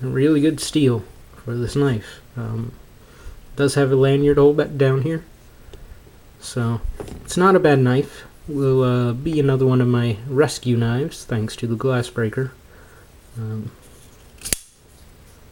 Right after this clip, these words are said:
quite a sharp blade. I really like that blade shape in the profile. Has some jimping up here on the spine of the blade,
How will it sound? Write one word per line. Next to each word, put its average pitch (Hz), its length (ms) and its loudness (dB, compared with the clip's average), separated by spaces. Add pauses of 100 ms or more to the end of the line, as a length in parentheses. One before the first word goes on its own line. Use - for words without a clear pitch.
(120)
quite 127 240 -4
a - 20 -6
sharp 127 360 -2
blade. 127 480 -2 (680)
I 117 60 -4
really 120 320 2
like 123 260 0
that 110 280 -2
blade 120 520 0
shape 123 420 -4
in 123 80 -4
the 113 80 -4
profile. 127 680 -4 (1080)
Has 123 180 -2
some 120 240 2
jimping 127 460 2
up - 140 -4
here 135 380 2 (100)
on 123 260 -2
the 110 60 -6
spine 127 400 0
of 127 100 0
the 123 60 -4
blade, 131 480 -2